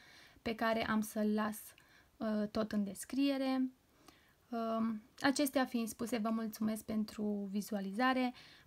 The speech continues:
Vă aștept pe grupul de pe Facebook și pe contul de pe Instagram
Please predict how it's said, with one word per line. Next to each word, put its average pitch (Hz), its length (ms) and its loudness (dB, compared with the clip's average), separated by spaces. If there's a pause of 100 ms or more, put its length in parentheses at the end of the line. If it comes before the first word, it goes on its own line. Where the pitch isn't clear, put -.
(220)
Vă 254 80 4
aștept 262 560 4
pe 214 360 2
grupul 220 420 2
de 208 240 0
pe 202 520 -2
Facebook 254 560 0
și - 220 -4
pe 220 100 0
contul 214 400 0
de 208 200 -2
pe 214 60 -4
Instagram 277 760 2